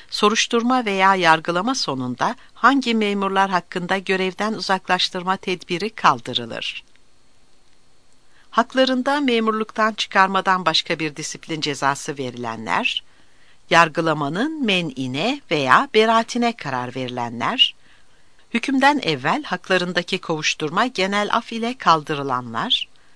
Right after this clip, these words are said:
görevlerine ve memurluklarına ilişkin olsun veya olmasın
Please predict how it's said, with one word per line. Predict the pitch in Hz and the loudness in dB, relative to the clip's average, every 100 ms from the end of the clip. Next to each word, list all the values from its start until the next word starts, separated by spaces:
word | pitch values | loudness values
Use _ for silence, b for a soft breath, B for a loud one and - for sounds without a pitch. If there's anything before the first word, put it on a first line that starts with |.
| b b b - | b b b -12
görevlerine | - 180 185 190 190 233 277 254 | 0 2 4 4 2 2 0 2
ve | 254 | 2
memurluklarına | 220 214 214 208 208 - 202 202 | 2 2 0 -2 -4 -2 0 0
ilişkin | - 180 - - 180 | -4 -2 -4 -2 -4
olsun | - 156 - 262 262 | 0 -2 0 -4 -2
veya | 190 185 175 | 2 6 6
olmasın | 165 143 123 - - 262 | 4 -4 -6 -10 -6 -6